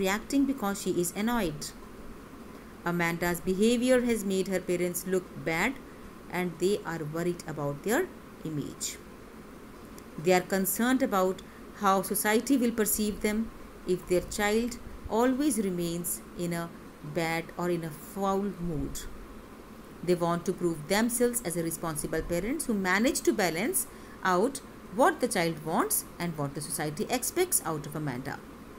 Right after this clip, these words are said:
However, they have already failed in their efforts. So we see that Amanda's mother is asking her not to sulk or feel unhappy anymore,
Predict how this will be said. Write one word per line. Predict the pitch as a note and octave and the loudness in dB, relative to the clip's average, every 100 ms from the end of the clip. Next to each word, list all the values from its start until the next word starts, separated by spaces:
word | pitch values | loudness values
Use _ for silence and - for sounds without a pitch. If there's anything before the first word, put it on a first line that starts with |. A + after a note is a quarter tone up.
| - - - - - | -16 -16 -16 -14 2
However, | F3 F3 F3 G3+ B3 - - - D3+ | 6 6 6 4 2 0 -12 -8 2
they | A#3+ A#3+ | 4 4
have | F3 E3+ - | 0 -4 -2
already | F3+ F#3 F#3 A3 | 0 0 0 -2
failed | - D3+ D3 - | -2 -4 -4 -4
in | D3 D3 | -4 -2
their | G3+ F#4+ - - - - | 0 0 -2 -14 -18 -12
efforts. | D3 D3 - - - - - - - - - - - - - - - - - - - | -10 -10 -12 -12 -6 -4 -4 -10 -16 -16 -16 -18 -18 -16 -16 -16 -16 -16 -18 -18 -6
So | - C4 | 4 6
we | B3+ | 6
see | C4+ D4+ | 4 4
that | F4 F4+ | 4 4
Amanda's | E4 B3 A3+ A#3 D#4+ | 4 4 4 2 2
mother | C4+ B3 C4 | 2 4 4
is | C#4+ A#3 | 4 2
asking | G#3 G#3+ D#4 D#4 | 2 2 2 4
her | C4 G3+ A3+ | 6 6 4
not | A#3+ G#3 A3+ - | 4 4 2 0
to | D4+ | 0
sulk | D4 - A#3 B3 - | 2 4 4 4 2
or | A3+ | 2
feel | A3+ A3+ A3+ G3+ | 2 4 2 4
unhappy | G3+ B3 A3 F#3 A#3+ G3+ | 2 2 2 0 0 0
anymore, | G3+ G#3 G3+ A3 | 2 2 2 2